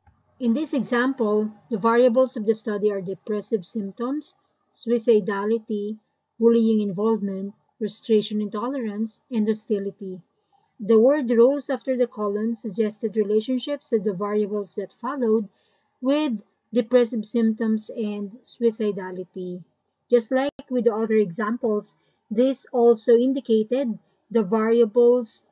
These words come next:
relationships with one another. So, in this particular criterion, this research title satisfies the given requirement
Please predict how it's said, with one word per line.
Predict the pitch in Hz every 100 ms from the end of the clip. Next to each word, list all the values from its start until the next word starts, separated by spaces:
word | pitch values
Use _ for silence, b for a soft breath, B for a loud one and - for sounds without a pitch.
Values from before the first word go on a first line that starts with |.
| _
relationships | 240 233 220 214 226 214 277 339 - - _
with | - 220
one | 208 208
another. | 202 202 208 196 180 _ _ _ _
So, | - 240 226 220 220 214 _ _ -
in | 247 226 220
this | 214 285 -
particular | - 240 240 247 233 226 226 220
criterion, | - 220 214 208 196 196 226 285 277 _ _ _
this | 202 233 254 - - _
research | 240 226 240 220 -
title | 220 214 214 214 202 208 208 _ _
satisfies | _ - 220 220 247 226 - 214 196 202 240 - _ _ _ -
the | 220
given | 175 220 196 208 202 214 -
requirement | 214 - 196 185 180 185